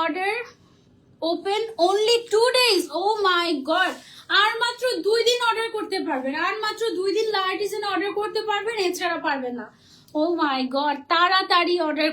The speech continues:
করে ফেলো, আর মাত্র দুই দিন অর্ডার করতে পারবে। So, যারা সুন্দর ড্রেসগুলো মিস করতে চাচ্ছ না, তাড়াতাড়ি অর্ডার করে ফেলো। ধরো, লা আর্টিজানের এই কমেন্টটা পিন কমেন্ট করে দিই।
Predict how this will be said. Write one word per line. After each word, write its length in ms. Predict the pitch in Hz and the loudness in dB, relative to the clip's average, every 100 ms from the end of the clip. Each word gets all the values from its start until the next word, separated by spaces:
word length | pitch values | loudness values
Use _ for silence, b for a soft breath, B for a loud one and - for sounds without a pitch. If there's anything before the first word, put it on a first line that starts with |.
| 311 | -2
করে 180 | 285 285 | -6 -4
ফেলো, 200 | 294 277 | -4 0
আর 140 | 277 311 | 0 0
মাত্র 200 | 349 359 | -2 -2
দুই 160 | 311 320 | -2 0
দিন 140 | 339 | 0
অর্ডার 240 | 320 294 302 | 0 -2 -4
করতে 240 | 302 302 | -4 -2
পারবে। 220 | 277 254 | -2 -2
So, 140 | 294 294 | -2 0
যারা 240 | 285 302 | 0 -2
সুন্দর 260 | 311 320 330 | -2 -2 0
ড্রেসগুলো 320 | 330 311 359 | 0 -2 -2
মিস 200 | 349 359 | -2 -2
করতে 240 | - 359 392 392 | 0 0 0 0
চাচ্ছ 320 | 403 - - 466 | -2 -2 -2 0
না, 60 | - B B B B B - | 0 B B B B B 2
তাড়াতাড়ি 500 | 349 381 403 415 415 | 2 4 2 0 0
অর্ডার 260 | 339 311 339 | 2 2 0
করে 180 | 311 302 | 0 0
ফেলো। 220 | 277 254 | -2 -2
ধরো, 220 | 254 262 | -2 -2
লা 100 | 285 | 0
আর্টিজানের 540 | 277 277 294 320 320 320 - | 0 -2 -2 0 0 -2 -6
এই 200 | 294 320 339 - _ _ _ _ - | -4 -4 -4 -8 _ _ _ _ -6
কমেন্টটা 540 | 302 294 311 302 370 453 - b b b b b - _ | -2 0 2 2 0 -2 -8 b b b b b -20 _
পিন 180 | 330 302 294 277 | 0 2 2 0
কমেন্ট 280 | 262 254 247 | -2 -2 -2
করে 160 | 247 226 | -6 -6
দিই। 220 | 254 254 | -8 -14